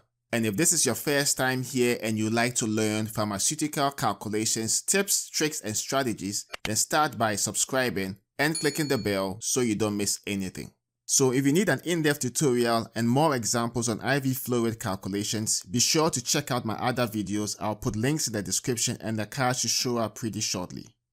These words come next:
So let's get right to it. This question says, if the infusion rate for an I V is eight milliliters per hour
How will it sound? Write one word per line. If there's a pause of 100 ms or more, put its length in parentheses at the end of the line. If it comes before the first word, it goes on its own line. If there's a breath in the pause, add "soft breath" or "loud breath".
(120)
So
let's
get
right
to
it. (180)
This
question
says, (200)
if
the
infusion
rate
for
an
I
V (160)
is
eight
milliliters
per
hour